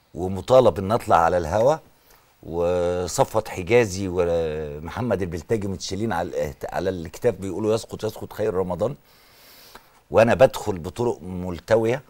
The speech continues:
أنا اللي اتحاصرت في هذه المدينة، وحازم أبو إسماعيل والإخوان بره حاطين صورنا على الأرض بيدوسوا عليها بالجزم،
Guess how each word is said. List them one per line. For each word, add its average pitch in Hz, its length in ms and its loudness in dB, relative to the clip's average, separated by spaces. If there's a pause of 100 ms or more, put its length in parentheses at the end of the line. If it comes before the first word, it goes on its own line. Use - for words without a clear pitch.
(760)
أنا 110 200 4
اللي 104 140 0
اتحاصرت - 720 -4
في 92 200 -2
هذه 95 380 0
المدينة، 98 720 -2 (420)
وحازم 98 460 0
أبو 90 140 -4
إسماعيل 98 420 -2
والإخوان 98 720 4
بره 104 280 4
حاطين 104 380 -4
صورنا 107 340 0
على 90 80 0
الأرض 101 280 -4
بيدوسوا 92 420 -8
عليها 98 260 0
بالجزم، 85 540 -6